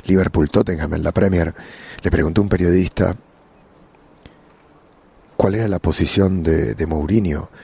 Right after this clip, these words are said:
de qué, de qué había jugado Mourinho, y, y nadie se acordaba, y le dijo, "Búscalo en Google". Y el periodista le dijo, "No, no, no tengo tiempo, no tenemos tiempo". Y él dijo, "No, no, no, sí tenemos tiempo, tranquilo, yo te espero".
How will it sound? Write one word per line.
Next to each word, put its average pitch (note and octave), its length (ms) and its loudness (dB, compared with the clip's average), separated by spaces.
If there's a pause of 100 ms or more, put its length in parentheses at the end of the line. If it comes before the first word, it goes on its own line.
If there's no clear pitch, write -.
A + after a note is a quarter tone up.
(160)
de G2+ 100 -4
qué, - 120 -2 (460)
de F2+ 100 -2
qué G#2 80 -2
había G2 200 2
jugado F2+ 420 2
Mourinho, D#2 520 -2
y, D#2 240 -4 (520)
y F#2 100 -6
nadie G#2+ 240 4
se G#2 120 0
acordaba, G#2 380 2
y A2 40 2
le A2+ 60 2
dijo, A2+ 160 -2
"Búscalo C3+ 280 4
en B2+ 60 0
Google". A#2+ 340 2 (1300)
Y - 60 -4
el D#2 60 -2
periodista G2+ 280 2
le F#2+ 80 4
dijo, G2 120 -2
"No, A2+ 140 2
no, B2+ 220 2
no A2+ 180 -2
tengo A2+ 240 0
tiempo, E2+ 400 0
no F#2+ 100 -4
tenemos A2+ 320 0
tiempo". - 400 -6 (460)
Y G#2 60 0
él A2 40 2
dijo, B2+ 200 2
"No, D3+ 100 4
no, D#3+ 140 2
no, C#3 80 2
sí - 160 0
tenemos - 320 -2
tiempo, - 320 -4 (320)
tranquilo, G#2 340 2
yo G#2 140 2
te G#2 60 2
espero". F#2+ 360 -2